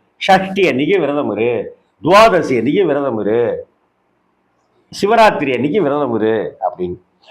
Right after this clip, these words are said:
சரி, புரட்டாசி மாசத்துல பெருமாள் கோவில்கள்ல பாத்தீங்கன்னாக்க விழாக்கள் கோலாகலமா நடக்கும்.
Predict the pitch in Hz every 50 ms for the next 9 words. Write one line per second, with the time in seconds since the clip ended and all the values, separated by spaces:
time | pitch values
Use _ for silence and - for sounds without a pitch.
0 | - - - _ - - 214 220 185 - - - - - - _ _ _ - 214
1 | 254 294 285 285 285 320 330 320 320 320 311 - 277 285 269 233 175 160 160 156
2 | - - 107 - - 92 95 123 185 220 - - - - _ _ _ - 156 185
3 | 226 277 285 285 285 285 285 285 285 277 262 247 - - 165 175 180 170 160 139
4 | 123 - 113 120 117 107 - - 139 - 190 190 185 151 135 107 98 90 87 -
5 | - 90 92 110 147 160 - - _ _ _ _ _ 90 - 151 170 196 247 254
6 | 262 254 254 - - 151 120 104 - - _ - 110 139 180 220 247 254 262 269
7 | 262 254 226 208 190 185 220 233 208 147 143 139 143 143 -